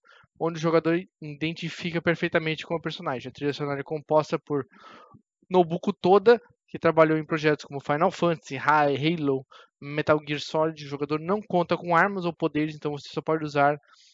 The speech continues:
é, itens padrão pra enganar os perseguidores ou reagir a seus ataques. Ou seja, ele segue o mesmo padrão,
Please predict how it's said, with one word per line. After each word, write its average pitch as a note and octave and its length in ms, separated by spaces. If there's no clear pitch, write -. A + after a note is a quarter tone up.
é, C3 260
itens D3+ 360
padrão E3 400
pra E3+ 120
enganar C#3 400
os D3 100
perseguidores D#3 500
ou F#3 80
reagir E3+ 360
a E3 60
seus E3+ 180
ataques. - 460
Ou D#3 160
seja, C3 400
ele C#3+ 160
segue E3 280
o E3+ 40
mesmo E3+ 240
padrão, A3 440